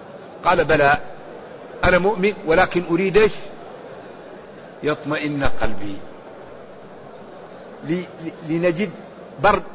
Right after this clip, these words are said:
برد المعاينة و-، و-، ولذة، يعني، المشاهدة. قال له: "فخذ أربعة من الطير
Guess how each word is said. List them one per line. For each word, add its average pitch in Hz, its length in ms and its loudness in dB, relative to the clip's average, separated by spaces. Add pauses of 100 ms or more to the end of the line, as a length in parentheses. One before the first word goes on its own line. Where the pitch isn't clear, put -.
برد 180 260 6
المعاينة 160 680 6 (960)
و-، 151 80 6
و-، 170 300 6
ولذة، 190 580 6 (760)
يعني، 165 300 2
المشاهدة. 156 680 2 (1800)
قال 196 220 4
له: 190 160 4 (400)
"فخذ 180 300 2
أربعة 165 540 4
من 170 280 2
الطير 151 360 2